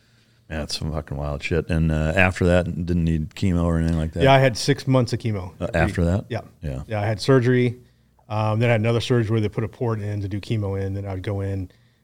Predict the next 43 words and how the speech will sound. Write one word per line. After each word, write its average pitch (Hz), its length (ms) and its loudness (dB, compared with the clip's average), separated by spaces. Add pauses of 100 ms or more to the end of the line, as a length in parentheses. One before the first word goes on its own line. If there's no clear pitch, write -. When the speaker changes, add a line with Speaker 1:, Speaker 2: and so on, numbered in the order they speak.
(160)
Speaker 2:
um, 95 180 -6
every 107 200 -2
other 101 140 -4
Wednesday, 98 600 -4
sit 98 240 -6
in 98 80 -6
there 95 100 -6
all 95 140 -4
day. 92 380 -8 (420)
Speaker 1:
Yeah. 85 180 -8 (100)
Speaker 2:
In 104 120 -8
the 92 180 -12 (440)
Speaker 1:
I, 143 280 0
I've, 123 220 4
I've 95 240 4
never 101 460 4 (200)
really 90 300 2
talked 90 320 0
to 87 60 0
anybody 78 400 0
that's 76 180 -4
been 82 220 0
through 78 200 -4
chemo 78 460 -2
and, 76 100 -2
and 80 160 -2
asked 78 300 -2
them 78 180 0
the 76 80 -2
things 78 320 -2
that 78 140 0
I'm 76 180 0
curious 78 400 -4
about. 76 240 -2
I 78 100 -2
am 82 180 0
curious. 82 400 -2
You 80 80 -6
see 92 220 0
how 80 160 0
it's 78 120 -4
portrayed 78 500 -2
in 78 240 -2